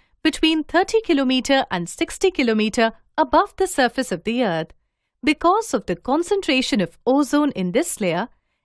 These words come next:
it is also called the ozonosphere. Thermosphere. It is a part of the atmosphere that is ionized by solar radiation.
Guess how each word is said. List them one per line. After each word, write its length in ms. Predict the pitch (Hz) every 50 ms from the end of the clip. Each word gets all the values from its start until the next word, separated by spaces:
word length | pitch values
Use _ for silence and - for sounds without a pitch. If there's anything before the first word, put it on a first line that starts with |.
| _ _
it 160 | - 330 311 330
is 180 | 320 285 - -
also 340 | - 311 370 359 - - 403
called 440 | 403 - 294 254 247 247 254 240 - - _ _ _ _ _ -
the 200 | 208 196 180 - _ -
ozonosphere. 960 | 233 277 311 - - 320 302 320 285 202 - - - - 185 175 175 170 165 - _ _ _ _ _ _ _ _ _ _ _ _ -
Thermosphere. 840 | - 330 330 311 330 311 226 - - - - 196 180 170 170 - - _ _ _ _ _ _ _ _ _ _ _ _ -
It 180 | 349 349 -
is 120 | 453 - -
a 60 | 453
part 360 | - - 302 294 302 311 -
of 120 | 277 196
the 140 | - 190 180
atmosphere 640 | 185 180 - 220 240 277 330 - - - 320 302 302
that 200 | 220 208 190 -
is 160 | 190 180 - - -
ionized 760 | 254 269 311 349 392 392 339 269 254 254 262 277 240 - - -
by 120 | 311 339 349
solar 440 | - - - 196 175 185 190 220 233
radiation. 720 | 269 277 269 - 285 269 240 185 - - - 175 170 170